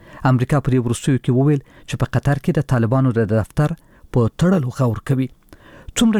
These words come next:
شمیر او کوم طالب مشران د قطر په دفتر کې دي؟ څه ډول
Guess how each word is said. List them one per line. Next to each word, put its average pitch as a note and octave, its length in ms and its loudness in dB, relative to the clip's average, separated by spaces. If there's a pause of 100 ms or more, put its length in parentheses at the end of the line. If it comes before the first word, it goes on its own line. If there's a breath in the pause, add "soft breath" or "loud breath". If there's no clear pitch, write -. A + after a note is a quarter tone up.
شمیر F3+ 420 0
او C#3+ 80 0 (120)
کوم G3+ 180 4
طالب A2+ 300 -2
مشران A2 340 -2 (500 loud breath)
د B2+ 200 0
قطر E3+ 280 0
په D#3 120 -2
دفتر - 320 -4
کې C3+ 140 -4
دي؟ - 80 -6 (420 loud breath)
څه G#3+ 160 2
ډول G3+ 140 2